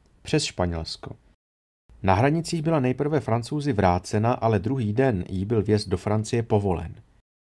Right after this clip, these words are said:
Wagener soudil, že kdyby Mata Hari byla skutečnou špionkou, ihned by byla vytušila nebezpečí a do Paříže nejela. Mata Hari měla mnoho milenců z nejrůznějších kruhů.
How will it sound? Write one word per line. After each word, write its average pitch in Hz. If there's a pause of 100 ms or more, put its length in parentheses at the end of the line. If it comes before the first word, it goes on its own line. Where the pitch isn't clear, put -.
(220)
Wagener 120
soudil, 123
že 131
kdyby 135
Mata 131
Hari 107
byla 98
skutečnou 120
špionkou, 113 (380)
ihned 151
by 95
byla 123
vytušila 95
nebezpečí 98 (420)
a -
do 101
Paříže 95
nejela. 92 (720)
Mata 107
Hari 117
měla 170
mnoho 135
milenců 127
z 120
nejrůznějších 123
kruhů. 90